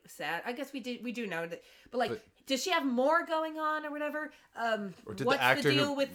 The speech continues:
Speaker 2: yeah.
Speaker 1: Goth and Brunette Friend? We, uh, there's, they left some threads, but nothing that I'm, nothing that I really care about, I guess is the thing.
Speaker 2: Yeah.
Speaker 1: A lot of times I'm like, "I'd like to see this happen." I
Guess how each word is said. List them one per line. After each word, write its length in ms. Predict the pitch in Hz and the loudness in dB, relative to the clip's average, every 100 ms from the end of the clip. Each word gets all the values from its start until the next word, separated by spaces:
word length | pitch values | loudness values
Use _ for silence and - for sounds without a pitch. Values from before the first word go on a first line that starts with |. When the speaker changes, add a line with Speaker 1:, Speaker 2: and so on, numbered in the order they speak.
| 90 | -2
Speaker 2:
yeah. 280 | 117 101 90 110 | 2 2 0 -2
Speaker 1:
Goth 380 | 254 247 254 254 - _ _ - - | 6 8 8 4 -18 _ _ -14 -6
and 260 | 247 233 208 | -6 -6 -8
Brunette 320 | 247 254 220 | -6 -4 -2
Friend? 260 | 262 254 247 - - - - | -2 -2 -4 -16 -20 -20 -6
We, 240 | 277 - | -6 0
uh, 100 | 254 - 247 | 2 2 2
there's, 260 | 320 277 | -4 -4
they 180 | 240 339 | -6 0
left 180 | 349 440 | 2 2
some 220 | - 359 | -2 -4
threads, 480 | - 226 240 262 - | -6 0 2 0 -6
but 160 | 226 226 | -12 -2
nothing 320 | 240 339 311 | -2 -2 -4
that 80 | 277 | -2
I'm, 220 | 240 220 - _ 202 | -2 -4 -14 _ -14
nothing 300 | 247 311 311 | -12 -12 -10
that 80 | |
I 60 | 254 | -10
really 220 | 226 175 | -10 -12
care 500 | - - 170 165 139 _ - | -16 -14 -10 -8 -10 _ -16
about, 360 | 147 131 135 - - | -12 -12 -12 -18 -18
I 40 | |
guess 300 | 156 165 165 | -10 -10 -10
is 100 | 175 165 | -18 -20
the 60 | 175 | -20
thing. 400 | 165 185 175 175 - - | -10 -10 -8 -14 -18 -14
Speaker 2:
Yeah. 100 | 202 | -4
Speaker 1:
A 20 | 190 | 4
lot 120 | 359 | 4
of 80 | 359 | 6
times 160 | 381 | 2
I'm 80 | 370 | 2
like, 140 | 349 349 - - _ | 0 -4 -18 -20 _
"I'd 280 | 285 539 554 440 | 4 4 4 2
like 120 | 415 | 0
to 100 | 370 | 0
see 180 | - 320 | -2 -2
this 280 | 220 208 - | 0 -2 -2
happen." 380 | 180 156 156 139 _ _ | -4 -4 -6 -12 _ _
I 440 | 226 269 302 330 | 8 8 8 0